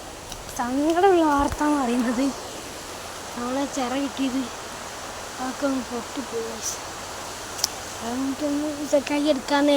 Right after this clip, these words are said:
ഉള്ളൂ. പിന്നെ ഇത് കണ്ടോ നമ്മളെ ടം-, അവിടെ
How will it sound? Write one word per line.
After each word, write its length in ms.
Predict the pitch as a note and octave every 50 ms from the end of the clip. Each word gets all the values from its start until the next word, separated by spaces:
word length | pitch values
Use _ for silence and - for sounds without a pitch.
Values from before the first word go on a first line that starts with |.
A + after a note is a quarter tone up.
| C4 A#3
ഉള്ളൂ. 300 | A#3 A#3+ C4 B3+ A#3 G#3 - - - - - - - - - - - - - - - - - - - - - -
പിന്നെ 560 | D4 D4 D#4 D#4+ E4 E4+ F4 F#4 F#4 D#4+ - - - - - - - - - - - - - - - - - - - - - - - - - - - - - - - - - - - - - - - - - - F4
ഇത് 100 | D#4 F4 C#4
കണ്ടോ 180 | D4 A#3+ G#3 G3+ - - - - - - - - - - - - - - - - - - - - - - - - A#3+
നമ്മളെ 280 | A#3+ B3 B3+ C4+ C4+ B3 - - -
ടം-, 280 | A3+ A3+ A#3 A#3 A#3 G#3+ - - - - - - - - - - - - - - - - - - - - - - - - - - - - - - - - - D4+ - - - - - - - - - - - - - - - - - - - - - - - - - - - - - - - - G#3 A3 A3+ G#3+ C4 C4 B3+ B3 A3+ G#3+ G3+ F#3 F3+ F#3 F3+ D#3+ D3 - - - - - - - - - - - - - - - - - - - - - - - - - - - - - - - - - - - - - - - - - - - - A#3+
അവിടെ 480 | B3+ C4 C4 B3 B3+ A#3+ A3+ A#3+ B3